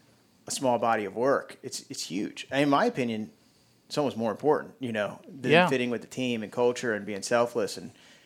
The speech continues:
Speaker 1: and, uh, one team, one fight mentality, you know?
Speaker 2: Yeah.
Speaker 1: I think it's hard sometimes with artists.
Speaker 2: <laughs> For sure. Well, I mean, anybody who is, is, I think, passionate about what they do. And, and reality is, like, you,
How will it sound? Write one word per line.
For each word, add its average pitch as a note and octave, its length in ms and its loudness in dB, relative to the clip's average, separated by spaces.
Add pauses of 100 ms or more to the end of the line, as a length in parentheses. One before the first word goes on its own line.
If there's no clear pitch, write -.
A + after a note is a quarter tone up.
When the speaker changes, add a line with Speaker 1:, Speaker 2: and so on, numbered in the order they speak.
(140)
Speaker 1:
and, G2 320 -6
uh, F2 320 -2 (480)
one A#2 160 0
team, A#2 200 -4
one A2 160 -2
fight G#2+ 240 -2
mentality, G#2+ 500 -2
you E2 100 -10
know? E2 240 -8 (320)
Speaker 2:
Yeah. B2 280 0 (160)
Speaker 1:
I B2 80 -2
think E3+ 140 2
it's D3+ 100 -4
hard C3 300 6
sometimes G2+ 460 -6
with A2 140 -8
artists. - 420 -6 (480)
Speaker 2:
<laughs> - 500 -10
For E3 140 -4
sure. D3+ 400 2
Well, B3+ 200 10
I A3+ 100 8
mean, A3+ 160 8
anybody F3 440 8
who B2 500 6
is, A#2 500 4
is, A#2 240 0
I A2 100 4
think, A2+ 200 -2
passionate A2+ 540 2
about G#2 280 2
what A2+ 180 4
they A2 160 4
do. B2+ 320 0
And, B2+ 220 -2
and A#2+ 260 4 (480)
reality C#3+ 400 12
is, B2+ 220 6
like, A#2 340 4
you, B2 720 2